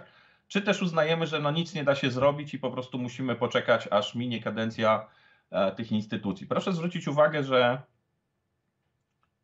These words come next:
e, po poniedziałkowych, e, po niedzielnych wyborach i po tym ogłoszeniu exit poll, e, telewizja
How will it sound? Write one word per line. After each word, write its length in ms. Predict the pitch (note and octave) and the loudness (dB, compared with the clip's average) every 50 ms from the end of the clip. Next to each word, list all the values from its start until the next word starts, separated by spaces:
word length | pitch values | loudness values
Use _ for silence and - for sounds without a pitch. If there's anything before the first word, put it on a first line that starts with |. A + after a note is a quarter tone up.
| _ _ _ _ _ _ _ _ | _ _ _ _ _ _ _ _
e, 300 | - A2 G2+ G2+ G2+ G2 | 0 2 4 4 4 2
po 160 | F#2+ - - | 0 -2 -4
poniedziałkowych, 1120 | - - C3 C3 C3 A#2+ C3 A#2+ A#2 - E3+ E3+ F3 D#3 D3 C#3+ B2+ A#2+ A#2 - - - - - | -2 0 0 2 2 2 2 2 2 4 4 2 2 2 2 0 0 0 -2 -6 -14 -20 -12 -8
e, 120 | A#2+ A#2+ | -6 -4
po 160 | A#2 - D3 B2+ | -2 0 0 0
niedzielnych 460 | C3 B2 A#2 C#3+ D3+ D3+ D3 C3 C#3+ | 0 0 -2 -2 -2 -2 -4 -4 -4
wyborach 520 | C3+ B2 B2 C3 C3 C3 B2 A2 A2 - | -4 0 4 4 4 6 4 2 2 -2
i 40 | G#2+ | -6
po 140 | - - A2+ | -6 -6 -4
tym 240 | A2 B2+ A2+ A2+ A2+ | -4 -2 -2 -2 -2
ogłoszeniu 460 | A2+ A2 G#2 G#2 - C3 B2+ B2 A#2 | -4 -4 -6 -4 -4 -2 -2 -2 -2
exit 320 | - A#2+ A#2+ A#2 A2 - | -2 -4 -4 -6 -8 -8
poll, 340 | - - B2+ C3+ D3 D#3+ F3 - - _ _ _ _ _ _ _ _ - | -6 -2 0 0 0 -2 -4 -10 -16 _ _ _ _ _ _ _ _ -4
e, 360 | - G#2+ A2 A2 A2 G#2+ G#2 - | 0 4 4 6 4 4 2 2
telewizja 840 | - - B2 A#2+ B2 C3 C#3+ D3 D3 C#3+ C3+ C3 B2+ B2+ B2+ C3 | 2 2 2 2 0 -2 -6 0 4 6 6 8 6 6 4 0